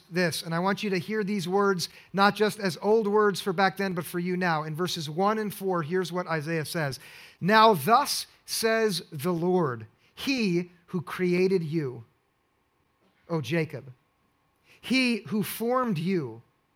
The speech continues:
O Israel. You are precious in my sight and honored, and I love you."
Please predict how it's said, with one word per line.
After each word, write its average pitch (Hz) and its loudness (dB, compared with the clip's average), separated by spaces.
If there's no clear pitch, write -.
O 175 -2
Israel. 143 -4
You 185 0
are 180 4
precious 233 -2
in 165 -4
my 180 0
sight 214 -2
and 175 -2
honored, 233 2
and 170 -4
I 208 4
love 170 0
you." 135 -8